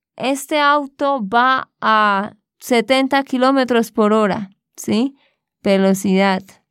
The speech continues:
Ahora, frecuencia. Por ejemplo, yo voy al gimnasio cinco veces por semana,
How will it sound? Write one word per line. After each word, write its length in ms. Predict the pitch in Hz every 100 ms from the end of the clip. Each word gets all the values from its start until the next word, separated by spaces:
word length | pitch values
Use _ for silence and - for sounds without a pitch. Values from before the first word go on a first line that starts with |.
| _ _
Ahora, 360 | - 233 262 262
frecuencia. 1000 | 226 247 226 269 320 370 - 190 226 - _ _ _ _ _ _
Por 200 | 208 202
ejemplo, 640 | 208 208 202 202 233 247 240 - _
yo 320 | 190 269 320
voy 240 | 330 302 285
al 120 | 269
gimnasio 640 | 277 233 220 220 233 254 247
cinco 600 | - 294 294 294 277 247
veces 420 | 220 214 254 -
por 260 | 196 190
semana, 720 | 175 214 233 254 247 208 190